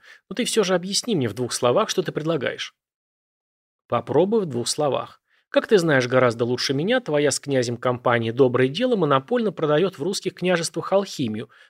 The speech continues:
которую ты, опять же, в доле с князем доставляешь от рифейских лесных». «А ну-ка, постой. Ты откуда вообще всё это знаешь?» «Откуда, откуда? Знаю и всё». «Кен,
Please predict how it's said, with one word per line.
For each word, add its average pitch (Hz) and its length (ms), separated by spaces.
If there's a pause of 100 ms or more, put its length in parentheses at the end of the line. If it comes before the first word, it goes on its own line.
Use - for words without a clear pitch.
которую 233 420
ты, 165 100
опять 127 260
же, 117 120
в 117 40
доле 123 220
с - 80
князем 214 400
доставляешь 139 640
от - 100
рифейских 139 560
лесных». 143 440 (1040)
«А 131 200
ну-ка, 180 220
постой. 165 640 (320)
Ты - 80
откуда 247 280
вообще 240 260
всё - 160
это 123 100
знаешь?» 117 420 (840)
«Откуда, 175 400
откуда? 113 420
Знаю 220 360
и 254 60
всё». - 360 (760)
«Кен, 117 340